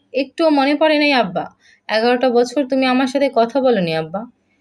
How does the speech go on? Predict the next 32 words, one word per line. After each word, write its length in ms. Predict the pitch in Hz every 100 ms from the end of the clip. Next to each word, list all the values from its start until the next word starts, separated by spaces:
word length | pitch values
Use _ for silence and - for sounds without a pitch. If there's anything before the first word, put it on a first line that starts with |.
| _
আম্মু, 360 | 214 233 185 160
শান্ত 400 | - 233 240 240
হও, 260 | 180 160 185 -
কাঁদছো 340 | 233 240 -
কেন 180 | 254 214
এভাবে? 400 | 170 170 175 233 - _ - _
অসুস্থ 380 | 233 233 320 349
হয়ে 200 | 311 269
যাবে 260 | 214 165 165
তো, 160 | - - _ -
শান্ত 380 | 214 214 233
হও। 200 | 254 269 349 _ - -
আমি 200 | 262 294
এসেছি 400 | 269 254 311 247
তো, 200 | 233 156 - _ _ _
এখন 320 | - 240 320 311
থেকে 220 | 330 311
ঘন 320 | 214 214 254
ঘন 180 | 247 233
আসবো, 400 | 160 160 160 160 185
শান্ত 380 | - 226 240
হও 140 | 247 247
এখন। 340 | 233 233 285 - _ _ _ _
ঐশী 280 | 247 294 349
রহমান 420 | 349 330 240 233
শান্ত 400 | 269 - 214 190
হতে 220 | 185 175
পারেন 280 | 165 160 160
না। 120 | 165 165 _ - _
ছেলেকে 360 | - 247 247 247
জড়িয়ে 360 | 240 240 294
ধরেই 380 | 254 285 220 269